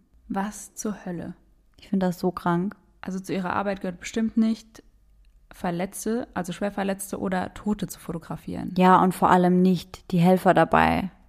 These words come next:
Speaker 2: irgendwie zu behindern.
Speaker 1: Ja, das ist ja noch das Schlimmste daran.
Speaker 2: Ja, und ein anderer beschwert sich zusätzlich und sagt,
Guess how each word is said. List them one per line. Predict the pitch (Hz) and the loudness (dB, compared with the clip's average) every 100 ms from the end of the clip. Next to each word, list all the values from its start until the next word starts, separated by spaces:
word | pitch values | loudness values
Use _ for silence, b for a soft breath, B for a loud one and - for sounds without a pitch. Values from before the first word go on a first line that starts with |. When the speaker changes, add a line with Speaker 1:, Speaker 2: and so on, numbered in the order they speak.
| _ | _
Speaker 2:
irgendwie | 180 175 175 | 2 4 2
zu | - 170 | 0 -4
behindern. | 165 170 180 165 165 165 | 2 4 4 2 0 -2
Speaker 1:
Ja, | 185 175 180 | -2 -6 -6
das | 185 185 | -6 -8
ist | - | -4
ja | 196 | -2
noch | 196 | -2
das | 226 - | -4 -6
Schlimmste | 202 170 - | -4 -4 -6
daran. | - - - - - | -10 -10 -8 -8 -2
Speaker 2:
Ja, | 214 190 | 6 8
und | 190 190 175 | 8 6 4
ein | 185 175 | 2 2
anderer | - 214 233 190 180 | 2 6 6 6 4
beschwert | 180 180 - 175 175 | 2 0 4 4 2
sich | 185 - | -6 -8
zusätzlich | - 190 180 175 - 190 233 - | -6 -2 0 0 0 0 0 2
und | 196 | 2
sagt, | 190 180 175 175 | 6 6 6 0